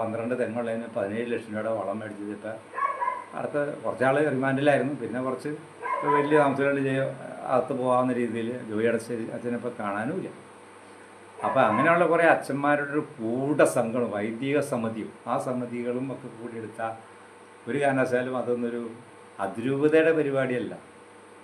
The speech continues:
അതിരൂപതയുടെ പരിപാടി ഇതാ, ഇതാ വരാൻ പോകണം. കാരണം പിന്നെ ഈ പാമ്പ്ലാനി പിതാവ്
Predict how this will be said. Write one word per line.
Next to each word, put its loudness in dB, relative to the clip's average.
അതിരൂപതയുടെ 2
പരിപാടി 6
ഇതാ, 4
ഇതാ 0
വരാൻ 2
പോകണം. -4
കാരണം -4
പിന്നെ -4
ഈ -2
പാമ്പ്ലാനി 2
പിതാവ് 4